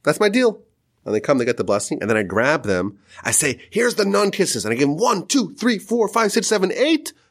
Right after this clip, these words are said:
None. None kisses. That's the game that I play with my children. Okay, so we've done all the preliminary stuff. We have the Shalom Aleichem, we have the Eshes Chayil, songs have been sung. If there is a custom in this family to give the blessing, the blessings have been done,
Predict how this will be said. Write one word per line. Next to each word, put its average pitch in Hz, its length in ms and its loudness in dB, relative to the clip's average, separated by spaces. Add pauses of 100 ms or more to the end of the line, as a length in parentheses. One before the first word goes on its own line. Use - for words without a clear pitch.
None. 101 400 0 (320)
None 147 220 2
kisses. - 540 -2
That's 139 200 -10
the 110 100 -4
game 110 200 2
that 104 100 -2
I 104 40 -2
play 104 180 -6
with 104 360 -2 (560)
my 104 360 4
children. 90 540 -4 (680)
Okay, 160 380 0
so - 160 -2
we've 127 100 0
done 151 140 0
all 190 80 0
the 165 80 -10
preliminary 139 500 0
stuff. 175 480 -2 (400)
We 120 140 2
have 123 120 2
the 117 60 0
Shalom 110 200 2
Aleichem, 165 460 2
we 123 80 -2
have 104 100 2
the 80 60 -4
Eshes - 240 -4
Chayil, 170 560 2
songs 175 520 2
have 147 200 0
been 123 180 2
sung. 185 640 2 (580)
If 160 640 -2
there 127 300 2
is 123 400 2
a 113 40 0
custom 127 440 0
in 104 60 2
this 104 120 -4
family 120 380 4
to - 100 -6
give 107 80 -2
the - 80 -10
blessing, 120 300 2
the 98 40 -2
blessings 117 320 0
have 92 120 -4
been 95 140 -4
done, 202 440 2